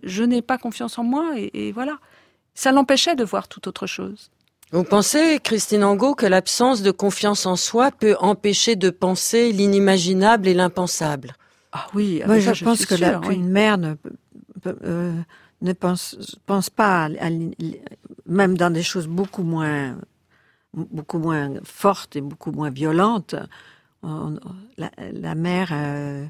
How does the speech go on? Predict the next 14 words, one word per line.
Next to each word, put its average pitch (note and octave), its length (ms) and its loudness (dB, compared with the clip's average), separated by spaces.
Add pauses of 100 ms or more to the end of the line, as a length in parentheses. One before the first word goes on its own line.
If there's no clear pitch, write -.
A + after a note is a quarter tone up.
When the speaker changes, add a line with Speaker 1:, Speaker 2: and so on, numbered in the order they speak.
(420)
Speaker 3:
enfin E3+ 240 -2
les, D#3 360 -6 (260)
les D#3+ 100 -6
parents, F#3+ 560 0 (540)
c'est - 180 -18
très - 180 -8
difficile D#3+ 400 -12
d'être D#3+ 260 -6
enfant, F#3 360 -8
c'est - 120 -16
très - 180 -12
difficile D#3 400 -14
d'être D#3 160 -10
parent. E3 440 -6